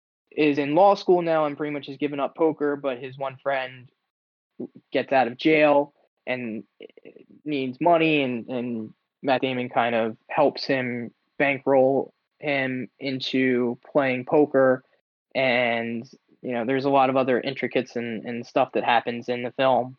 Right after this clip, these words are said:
but it takes you into Matt Damon reading his opponent and being able to see what cards they're handling or how to bluff them. Uh, and, uh, my favorite scene in that entire film is when he's in the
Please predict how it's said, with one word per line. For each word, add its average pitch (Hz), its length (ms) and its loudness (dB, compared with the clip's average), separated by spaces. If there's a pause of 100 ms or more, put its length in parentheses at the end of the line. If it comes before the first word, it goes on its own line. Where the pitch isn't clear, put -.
(100)
but 120 360 2 (400)
it 131 200 -6
takes 143 260 0
you 139 100 -2
into 131 840 -2 (420)
Matt 131 220 0
Damon 127 300 -4
reading 139 360 2
his 131 160 -4
opponent 131 580 -2
and 123 180 -8
being 131 240 -2
able 127 240 -2
to 127 160 -6
see 131 840 0 (440)
what 151 260 2
cards 147 320 0
they're 127 160 -2
handling 131 880 -8
or 127 300 0
how 123 160 2
to 120 80 -2 (120)
bluff 139 340 2
them. 131 420 0 (580)
Uh, 120 440 2 (100)
and, 123 340 0 (100)
uh, 117 280 -4
my 156 200 4
favorite 190 380 4
scene 170 240 -4
in 147 100 -2
that 139 160 -2
entire 147 300 0
film 147 340 -2
is 131 120 -12
when 135 160 -10
he's 135 240 -12
in 135 260 -10
the 131 220 -14